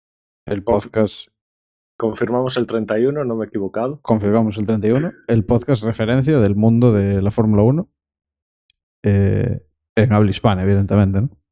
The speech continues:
Speaker 1: Porque, <laughs> porque otra, o-, otra skill no, yo no manejo. Em, Gran Premio de México. Autódromo Hermanos Rodríguez.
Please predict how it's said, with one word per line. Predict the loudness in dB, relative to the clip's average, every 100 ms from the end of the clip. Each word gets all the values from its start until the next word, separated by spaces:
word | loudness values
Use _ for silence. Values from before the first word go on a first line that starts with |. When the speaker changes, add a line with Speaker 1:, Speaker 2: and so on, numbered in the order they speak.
| _ 0
Speaker 1:
Porque, | 0 0
<laughs> | -10 -10 2 2 2 -6 2 2 2 -2
porque | -2 0 0
otra, | 0 0 0 -2 -2
o-, | -6 -4
otra | -2 -2 0 0 0
skill | -2 -2 -2 -4 -8
no, | -6 -2 -2 -2 -6
yo | -4 -2
no | -2
manejo. | -4 -8 -16 _ _ -20 _ _ _ _ _ _ _ _
Em, | -4 -2 0 -2 -4 -8 -10 -12
Gran | -4 -2 0
Premio | -2 0 -2
de | -2
México. | -4 -10 -18 -20 _ _ _ _
Autódromo | -6 -2 0 0 0 -4
Hermanos | -4 -4 -4 -8
Rodríguez. | -8 -6 -6 -8 -18 _